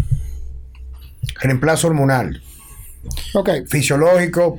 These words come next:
Speaker 1: o suprafisiológico?
Speaker 2: Yo, yo en mi práctica no hago reemplazo hormonal suprafisiológico, solamente me enfoco en el reemplazo fisiológico. Cuando hay una persona que hay que hacer suprafisiológico, inmediatamente hago,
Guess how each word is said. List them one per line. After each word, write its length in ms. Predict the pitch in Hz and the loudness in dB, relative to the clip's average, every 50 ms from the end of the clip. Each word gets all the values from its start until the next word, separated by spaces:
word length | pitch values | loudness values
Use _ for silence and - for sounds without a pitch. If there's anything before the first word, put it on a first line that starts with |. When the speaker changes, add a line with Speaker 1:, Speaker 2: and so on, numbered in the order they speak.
| - - - - - | -8 -16 -20 -4 -2
Speaker 1:
o 100 | 123 117 | 0 0
suprafisiológico? 920 | - - 175 165 - 170 135 135 139 - 139 123 120 120 107 104 - - - 156 | 4 4 4 4 4 4 4 4 4 4 4 4 4 2 2 0 0 0 0 2
Speaker 2:
Yo, 560 | 147 202 202 208 220 233 233 240 254 254 - - 339 | 4 4 6 6 6 6 6 6 4 0 -2 -6 -6
yo 300 | 226 151 160 185 190 196 | -4 0 4 4 4 6
en 80 | 214 214 | 6 4
mi 100 | 208 196 | 4 4
práctica 560 | - - 180 190 196 190 - 190 180 202 185 | 2 2 2 2 2 0 -2 0 2 2 4
no 280 | 175 170 170 170 165 165 | 4 4 4 4 4 4
hago 380 | 165 165 165 175 175 - - - - - - - - - | 4 4 2 2 0 -2 -6 -12 -18 -20 -18 -16 -10 -4
reemplazo 420 | - 180 160 143 - - - - 180 | 0 0 2 4 2 2 2 2 2
hormonal 600 | 156 156 156 151 151 156 160 165 175 185 - - | 2 4 4 4 4 4 4 4 2 2 -2 -6
suprafisiológico, 1160 | - - - - 160 160 156 143 - 147 123 - 151 151 165 185 196 208 208 - 233 214 214 - - | -6 -2 0 0 2 2 0 0 2 2 2 4 4 4 4 4 2 0 0 0 -2 -2 -2 -6 -8
solamente 480 | - - - 180 160 160 160 165 160 165 | -6 0 2 2 4 4 4 4 4 4
me 80 | 165 156 | 2 2
enfoco 320 | 147 143 170 156 151 165 160 | 2 2 2 0 2 2 2
en 60 | 147 | 2
el 100 | 147 143 | 2 2
reemplazo 640 | 143 147 151 143 139 143 151 156 147 - 170 165 185 - | 2 2 2 2 2 2 2 2 0 0 -4 -4 -6 -8
fisiológico. 720 | - - - 151 - - 147 131 127 123 117 131 - - - - - - - | -4 0 0 2 2 4 4 4 4 2 2 -2 -2 -4 -8 -12 -14 -10 0
Cuando 260 | - 202 196 202 202 | 2 4 4 6 6
hay 80 | 214 226 | 6 6
una 160 | 240 247 240 | 6 6 4
persona 360 | 226 233 202 - 233 214 208 | 4 2 2 2 2 2 2
que 100 | 202 214 | 2 2
hay 40 | 208 | 0
que 80 | 190 208 | 0 0
hacer 200 | 196 - 202 190 | 0 0 0 0
suprafisiológico, 880 | - 214 185 202 196 185 208 185 - 196 190 220 233 233 240 240 - 202 | 0 0 0 0 0 0 0 0 0 2 2 4 4 2 2 2 2 2
inmediatamente 880 | 180 165 160 160 165 165 165 165 160 160 160 160 156 165 160 185 - - - | 4 4 4 4 4 4 2 4 4 4 4 4 2 2 0 0 -2 -4 -2
hago, 340 | 165 156 143 147 156 160 | 0 2 2 2 2 0